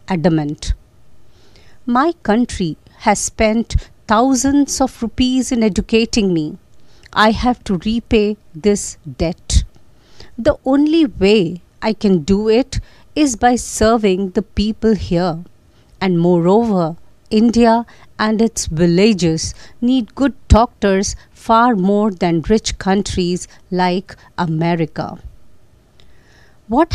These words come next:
happened, Nanaji? Did Akash come back to India?" "Yes, child, he did.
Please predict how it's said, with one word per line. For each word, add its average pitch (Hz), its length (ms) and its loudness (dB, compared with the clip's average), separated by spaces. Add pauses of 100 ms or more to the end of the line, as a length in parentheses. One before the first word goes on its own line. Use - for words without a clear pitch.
happened, 180 340 4
Nanaji? 185 500 4 (920)
Did 330 260 2 (240)
Akash 233 500 2 (320)
come 190 240 4
back 220 260 2
to 294 80 0 (120)
India?" 226 440 2 (1500)
"Yes, 233 280 0 (120)
child, 185 520 0 (240)
he 254 120 2 (260)
did. 185 320 2